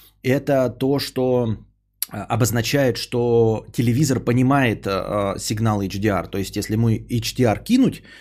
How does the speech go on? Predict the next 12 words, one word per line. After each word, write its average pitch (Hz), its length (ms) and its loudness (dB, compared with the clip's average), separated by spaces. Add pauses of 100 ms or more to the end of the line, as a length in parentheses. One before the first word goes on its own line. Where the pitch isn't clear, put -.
(120)
он 156 160 10
его 151 160 8
примет, 135 460 4
а 110 80 0
не 120 340 4
будет 135 300 2
показывать 107 460 0
битую 110 340 -2
картинку 151 500 -2
или 101 140 -2
ещё 101 220 -2
что-то. - 400 -8